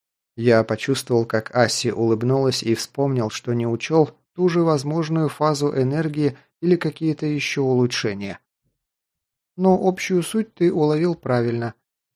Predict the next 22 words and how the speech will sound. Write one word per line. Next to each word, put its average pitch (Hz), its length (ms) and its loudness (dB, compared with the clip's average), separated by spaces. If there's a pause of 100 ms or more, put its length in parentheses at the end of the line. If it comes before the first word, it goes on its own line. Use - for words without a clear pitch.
(120)
Да, 151 280 2
по 143 140 -8
своим 175 320 0
запасам 135 560 -2
психик 143 480 -4
высокого 127 560 -2
уровня 170 540 0
равен 147 500 -2
не 147 140 -2
пятёрке 151 480 -4
начального, 117 680 -4
а 131 80 -8
нескольким 139 580 -4
десяткам. 143 640 -4 (540)
Но 143 320 4
всё 156 180 -4
равно 156 360 -2
это 127 220 -2
меньше 143 440 -2
сотен 135 440 -4
и 143 160 -6
тысяч, 160 500 -4